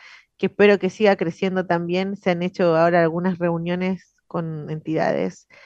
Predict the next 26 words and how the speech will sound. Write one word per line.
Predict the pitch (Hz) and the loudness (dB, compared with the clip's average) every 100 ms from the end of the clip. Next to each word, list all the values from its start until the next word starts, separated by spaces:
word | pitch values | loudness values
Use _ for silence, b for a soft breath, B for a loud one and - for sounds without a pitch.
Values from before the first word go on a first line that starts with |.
| b b _ | b b _
de-, | 160 165 - | -4 -2 -2
del | 170 170 160 | 0 0 2
gobierno, | 165 175 208 214 202 185 | 4 6 4 2 -4 -6
como | 165 165 | -8 -4
Ceremi, | 170 175 190 185 175 | 0 2 0 -2 -6
qué | - 180 | -8 -10
sé | - 175 | -6 -4
yo, | 185 190 | -2 0
y | 180 | 0
también | 165 165 175 | -2 -2 -2
de | 175 | -2
acá | 165 180 | 0 0
de | 175 | 2
Wynn, | 175 190 196 | 0 -2 -4
de | 180 | -4
la | 175 | -4
municipalidad, | 165 175 - 175 170 175 185 196 190 | -4 -6 -8 -8 -4 0 4 4 2
de | |
juven-, | - 175 170 175 | 0 -4 -4 -4
la | 170 | -8
juventud, | - 170 165 - _ - 214 | -4 -6 -6 -14 _ -2 0
la | 196 | 0
Casa | 175 185 | -2 -4
de | 180 | -6
la | |
Juventud, | - 165 - 208 | -6 -10 -4 -6